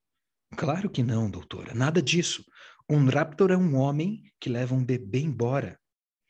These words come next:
Ela parecia irritada com a conversa, ansiosa para encerrá-la.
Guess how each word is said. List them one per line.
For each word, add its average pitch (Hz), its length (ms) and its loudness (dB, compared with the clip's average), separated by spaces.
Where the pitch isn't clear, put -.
Ela 123 160 -4
parecia 139 460 0
irritada 165 640 -4
com 123 160 -6
a 113 60 -6
conversa, 107 640 -8
ansiosa 160 420 0
para 170 200 -6
encerrá-la. 117 640 -6